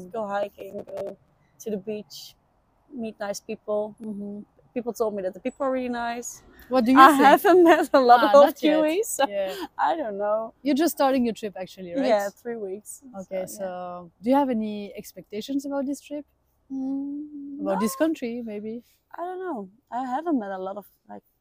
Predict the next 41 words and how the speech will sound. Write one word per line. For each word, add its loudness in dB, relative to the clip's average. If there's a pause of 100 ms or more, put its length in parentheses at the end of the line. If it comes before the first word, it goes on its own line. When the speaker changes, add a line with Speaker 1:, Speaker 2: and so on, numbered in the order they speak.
(140)
Speaker 2:
Kiwis, -10
so -14
maybe -8
Speaker 1:
Mm-hmm. -14 (300)
Speaker 2:
if -18
I -8
meet -10 (100)
Kiwis, -14
how -16
that's -18
gonna -4
be. -6 (500)
Speaker 1:
Mm-hmm. -8
Speaker 2:
Um, -6 (260)
but -10
I 0
hope 2
that -8 (160)
now -6
I -6
want -10
to -20
travel -8 (120)
first -4
and -12
maybe -12
then -14 (340)
choose, -12
like, -18
a -20
place -10
I -20
want -16
to -18
settle -8
a -10
bit -8
Speaker 1:
Yes. -14
Speaker 2:
and -12 (340)
see -10
more -4